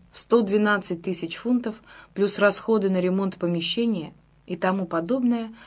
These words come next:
компании пришлось оплатить стоимость уже заказанной осенней коллекции. Когда тридцать первого июля магазин распахнул свои двери для всех желающих поживиться за даром,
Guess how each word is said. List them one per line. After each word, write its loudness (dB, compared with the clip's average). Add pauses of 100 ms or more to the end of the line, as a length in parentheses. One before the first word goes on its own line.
(160)
компании 6
пришлось 0
оплатить -2
стоимость 0
уже -2
заказанной -2
осенней -6
коллекции. -10 (840)
Когда 6
тридцать 4
первого 6
июля 0
магазин 4
распахнул 0
свои 0
двери 0
для -2
всех -4
желающих -2 (280)
поживиться 0
за -2
даром, -2